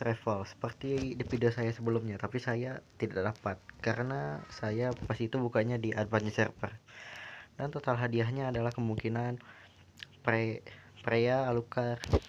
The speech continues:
Tanpa basa-basi lagi,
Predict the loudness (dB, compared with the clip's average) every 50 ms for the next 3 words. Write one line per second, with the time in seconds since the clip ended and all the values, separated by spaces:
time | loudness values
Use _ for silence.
0 | -6 -18 -18 -18 -18 -20 -20 -20 -20 -20 -20 -18 -18 -18 -18 -20 -18 -6 -4 -2
1 | -2 0 0 0 0 2 2 2 2 2 0 0 -2 -2 -2 -2 -2 -4 -4 -6
2 | -8 -10